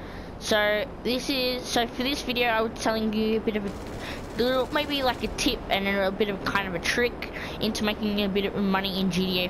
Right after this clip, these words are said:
five really quickly and easy. So you, by doing this, you should,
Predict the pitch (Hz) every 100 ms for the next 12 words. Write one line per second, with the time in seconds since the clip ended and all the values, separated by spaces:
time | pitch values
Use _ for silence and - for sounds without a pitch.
0 | - 214 196 202 190 185 - 226 - 226
1 | - 190 - 196 185 156 143 151 - -
2 | - - - - - - - - 202 220
3 | 233 - - - - 220 233 240 254 240
4 | 247 247 - - 220 233 220